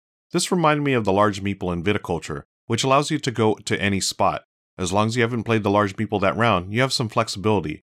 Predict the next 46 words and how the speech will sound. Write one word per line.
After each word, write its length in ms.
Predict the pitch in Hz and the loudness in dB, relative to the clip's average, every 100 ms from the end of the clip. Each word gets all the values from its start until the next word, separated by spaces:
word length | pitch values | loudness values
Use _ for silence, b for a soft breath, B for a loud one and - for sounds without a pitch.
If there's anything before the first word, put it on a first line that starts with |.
| _ - | _ -2
Likewise, 540 | 131 151 95 92 82 - | -2 0 0 0 -4 -8
in 160 | 98 - | -10 0
Flamecraft, 500 | 117 117 - 78 - _ _ | 0 0 -4 -6 -8 _ _
if 160 | 107 101 | -8 0
you 60 | 110 | 2
have 120 | 113 | 2
coins, 440 | - 127 104 90 - | 2 2 2 -2 -10
then 240 | 80 95 95 | -4 -2 0
you'll 160 | 87 | 0
have 160 | 98 90 | 0 -2
the 60 | 87 | -2
same 240 | 104 95 | -2 -2
type 200 | 98 95 | -2 -4
of 80 | 85 | -4
flexibility. 680 | - 90 95 87 82 76 82 _ _ _ _ _ - | -6 -6 -6 -6 -6 -8 -16 _ _ _ _ _ -2
I 140 | 147 | 0
enjoyed 340 | 175 175 175 | 2 2 2
how 100 | 147 | 2
the 100 | 131 | 0
village 360 | 110 117 113 101 | 2 2 0 0
board 200 | 107 104 | 2 2
evolved 380 | 90 95 98 87 | 2 0 0 -2
each 220 | 80 - | -6 -8
round. 280 | 82 - - _ _ _ - | -10 -12 -14 _ _ _ -2
There 120 | 101 | 0
are 60 | 92 | 2
starter 400 | - 110 104 113 | 0 2 2 2
shops 320 | - 110 - | 0 0 0
where 80 | 104 | -2
you 60 | |
send 240 | 101 117 117 | 0 0 2
your 160 | 110 | 2
artisan 440 | 101 104 107 - 85 | 2 0 0 -4 -8
dragons. 540 | 87 80 80 85 - _ _ - | -6 -6 -6 -8 -10 _ _ -4
Each 160 | 110 | 0
shop 280 | - 104 101 | 2 0 0
has 140 | 107 | -2
a 60 | 92 | 0
resource 440 | 98 110 98 87 | -2 -2 -2 -2
icon, 380 | 69 82 90 85 | -2 -4 -4 -6
and 160 | - 113 | -2 0
your 100 | 123 | 2
dragon 320 | 127 123 127 | 0 0 -2
must 220 | 113 - | -4 -2
match 280 | 110 107 | -2 -2
it. 100 | - | -4